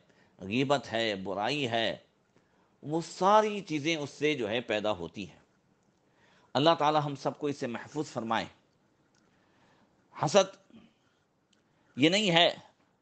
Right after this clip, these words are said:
कि भाई आम आदमी को हो।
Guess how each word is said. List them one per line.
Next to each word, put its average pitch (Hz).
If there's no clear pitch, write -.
कि 127
भाई 147
आम 151
आदमी 143
को 127
हो। 113